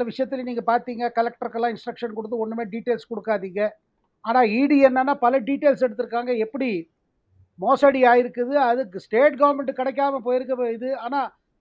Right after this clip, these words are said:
கடத்தல் நடந்திருக்கு. அதுல பல வியாபாரம் ஏற்பட்டிருக்கு. அதுல பணம் எக்கச்சக்கமா பணம் நாலாயிரம் கோடி மேல அ பணம் அதுல வந்திருக்கு.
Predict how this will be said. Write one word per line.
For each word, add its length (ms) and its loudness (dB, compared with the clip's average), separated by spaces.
கடத்தல் 400 -2
நடந்திருக்கு. 480 -4
அதுல 260 0
பல 220 -4
வியாபாரம் 480 -2
ஏற்பட்டிருக்கு. 440 -8
அதுல 180 -6
பணம் 300 -6
எக்கச்சக்கமா 520 -8
பணம் 280 -6
நாலாயிரம் 480 -4
கோடி 200 -4
மேல 200 -6
அ 80 -8
பணம் 360 -2
அதுல 280 0
வந்திருக்கு. 420 -4